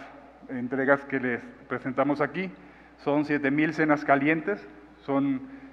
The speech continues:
seis mil raciones diarias que se entregan en esos, en estos ochenta puntos que estamos platicando, y tenemos alrededor de doscientas mil cobijas para poder atender a la población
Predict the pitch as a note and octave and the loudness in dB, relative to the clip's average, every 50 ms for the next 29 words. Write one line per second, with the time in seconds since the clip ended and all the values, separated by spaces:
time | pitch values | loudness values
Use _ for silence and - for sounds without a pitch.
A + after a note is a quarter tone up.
0 | - - - - - C#3 B2+ C3 C#3+ C#3+ C#3+ D3 C#3+ C#3 C#3+ C#3+ D3 C#3+ C3+ B2+ | -20 -20 -20 -6 -2 -2 0 2 2 2 4 4 2 2 2 0 2 2 0 0
1 | A#2+ C#3 D3 D#3 D#3+ D#3 D#3 C#3+ - - - C3 A#2+ C3 A#2+ A#2 C3 B2 C3+ C3+ | -2 2 6 6 6 8 6 2 -2 -2 -4 -4 -2 -2 -4 -4 -2 0 0 2
2 | C3+ C#3 B2+ B2+ C3 B2+ B2+ C3+ C3+ B2 A#2 - - - - A#2+ A#2 A#2+ C3 A#2+ | 2 2 0 0 0 -2 -2 -2 -4 -6 -6 -8 -16 -14 -12 -8 -8 -6 -6 -6
3 | A#2+ C3+ C3 C3+ C#3 C3 C3+ B2 B2 - C3+ B2+ B2+ B2+ B2+ - C3+ B2+ C3 C3+ | -6 -6 -6 -6 -8 -8 -8 -8 -8 -6 -8 -4 -4 -4 -4 -4 -6 -4 -4 -6
4 | - B2 A2+ - B2+ B2 A#2+ - B2+ B2+ B2+ - B2 - D#3 D#3 E3 D3+ F#3 G#3 | -8 -8 -6 -6 -6 -6 -6 -4 -6 -6 -6 -6 -2 0 2 2 2 0 -6 -8
5 | - - - - - - - - - - - - - - - B2+ C3 C#3 C#3+ C#3 | -8 -14 -20 -20 -20 -20 -20 -20 -20 -20 -20 -20 -20 -10 -4 -2 0 0 0 0
6 | C#3+ C3+ C#3 C#3 C#3+ C#3+ C#3+ C#3+ - - - B2 B2+ A#2+ C3 B2+ B2+ C3+ C3+ C3+ | 0 2 2 4 2 2 -2 -4 -8 -8 -4 -4 -2 0 0 -2 0 -2 -2 0
7 | C3+ C3+ B2+ B2+ B2 - C#3 C3 B2+ C3 B2+ B2+ C3 C#3+ D3 C#3+ D3 - D3+ C3+ | 0 0 0 0 -4 -4 -4 -4 -4 -2 -4 -4 0 2 2 0 2 0 -2 0
8 | C#3+ D#3 D3+ D#3 F3 E3 - - - - - - - - A#2+ A#2 - B2 A#2+ B2+ | 0 0 0 0 -2 -2 -4 -8 -16 -20 -20 -8 -4 -4 -4 -2 -4 -4 -4 -4
9 | C3 B2+ C3 B2+ C3 A#2+ A#2 A#2+ A#2+ B2 A#2+ A#2 A#2+ A#2 A2+ - C3 B2+ C3+ C#3 | -2 -2 -4 -4 -4 -6 -6 -6 -4 -2 -2 -2 -2 -4 -6 -6 -4 0 0 0
10 | C#3 D3+ D#3+ F3 F3+ | 2 2 0 0 0